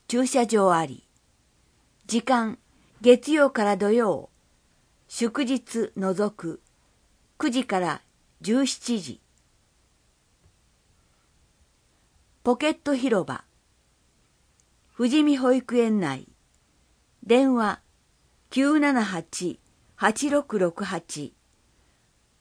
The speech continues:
アクセサリー作り。大きな紙にお絵かき。予約が必要。五月二十八日火曜、十時から十一時三十分。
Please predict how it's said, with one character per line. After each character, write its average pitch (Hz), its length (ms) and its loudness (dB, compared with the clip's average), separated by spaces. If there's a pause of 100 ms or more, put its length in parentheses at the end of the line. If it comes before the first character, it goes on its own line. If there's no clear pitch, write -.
(280)
ア 214 160 -2
ク - 100 -14
セ 320 160 0
サ 285 200 0
リ 262 220 0
ー 202 60 -4
作 220 240 -4
り。 139 240 -8 (880)
大 269 220 6
き 254 160 -2
な 214 120 2
紙 208 320 -2
に 160 280 -8 (100)
お 175 140 4
絵 233 140 2
か 175 180 -6
き。 - 320 -14 (920)
予 220 120 6
約 254 320 2
が 247 120 0
必 - 280 -8
要。 170 400 -2 (1400)
五 285 120 0
月 262 260 2
二 269 180 4
十 233 180 0
八 190 280 -6
日 208 540 -4
火 208 160 -2
曜、 214 380 -2 (640)
十 277 280 0
時 220 100 -4
か 170 160 -6
ら 151 220 -6 (220)
十 277 260 0
一 262 240 -4
時 170 240 -8
三 214 340 -2
十 220 140 -4
分。 143 480 -10